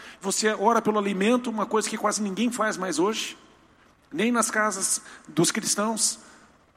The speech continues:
As pessoas estão orando pelo alimento mais. Estamos perdendo várias coisas. Por isso a gente insiste: abra sua casa,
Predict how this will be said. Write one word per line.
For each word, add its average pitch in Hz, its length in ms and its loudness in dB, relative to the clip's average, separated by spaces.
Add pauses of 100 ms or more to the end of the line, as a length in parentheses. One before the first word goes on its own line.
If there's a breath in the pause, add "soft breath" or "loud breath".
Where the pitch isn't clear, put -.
(120)
As - 120 -2
pessoas 190 340 0
estão 202 260 0
orando 202 280 6
pelo 214 160 -2
alimento 202 400 -4
mais. 185 460 -2 (1200 soft breath)
Estamos 185 400 0
perdendo 180 680 0
várias 147 320 0
coisas. 139 480 -4 (320 loud breath)
Por 208 140 6
isso 233 180 4
a 208 40 6
gente 202 420 0 (280 loud breath)
insiste: 175 840 2 (420)
abra 160 240 0
sua - 180 -4
casa, 185 440 -6